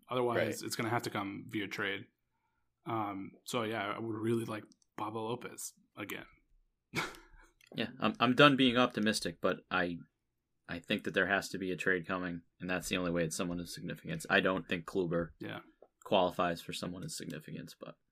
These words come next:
Speaker 3: at thirty-seven with a four thirty-four E R A a year ago, I think that is, uh, you know, innings that you can count on more than, it's gotta be a number two, and I don't think he's a number two.
Speaker 2: Yeah, that's fair.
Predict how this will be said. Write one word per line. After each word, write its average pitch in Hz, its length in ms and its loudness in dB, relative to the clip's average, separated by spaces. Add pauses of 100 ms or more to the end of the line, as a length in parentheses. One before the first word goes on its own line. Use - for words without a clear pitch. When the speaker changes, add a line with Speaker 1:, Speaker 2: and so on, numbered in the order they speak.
(140)
Speaker 3:
at - 100 -12 (120)
thirty-seven 107 680 2
with 95 160 -2
a 90 80 -4
four 101 240 0
thirty-four 92 560 0
E 90 100 0
R 87 200 0
A 90 80 -2
a 87 60 -2
year 85 240 -4
ago, 85 220 -4 (100)
I - 60 -8
think 110 260 -2 (720)
that 87 260 0
is, 87 220 -6
uh, 87 260 -6 (720)
you 98 100 -2
know, 87 100 -8
innings 113 360 4
that 107 100 2
you 98 100 -4
can 95 140 -10
count 104 340 4
on 82 280 0 (240)
more 90 320 0
than, 87 300 -4 (920)
it's - 100 -16
gotta 107 160 6
be 101 120 0
a 98 40 0
number 95 240 2
two, 92 280 2
and 87 80 0
I 90 40 -2
don't 92 160 -2
think 92 140 -4
he's 87 160 -6
a 87 60 -4
number 80 220 -4
two. - 180 -10 (720)
Speaker 2:
Yeah, 92 240 -2 (640)
that's - 180 -12
fair. 85 300 -4